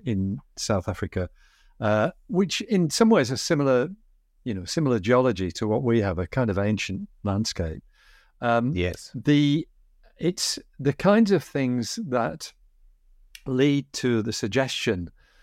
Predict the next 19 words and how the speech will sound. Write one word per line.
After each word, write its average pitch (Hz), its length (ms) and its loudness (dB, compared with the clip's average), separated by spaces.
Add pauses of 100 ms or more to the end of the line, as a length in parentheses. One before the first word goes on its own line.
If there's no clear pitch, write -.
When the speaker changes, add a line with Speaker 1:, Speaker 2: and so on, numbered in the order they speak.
(280)
Speaker 1:
that 123 300 0 (100)
there's 110 520 0 (240)
the, - 180 -6 (120)
the 117 120 -2
magnetic 120 540 -2 (360)
information 110 800 -2 (180)
gives 113 220 0
you, 92 200 2
leads 127 440 -2
this 113 220 -6
to - 180 -2
the 98 100 -2
suggestion 110 680 -2
that 92 140 -4
you've 104 120 -4
got 104 160 0
a 92 60 -2 (180)
crater 117 420 -2
there, 85 360 -8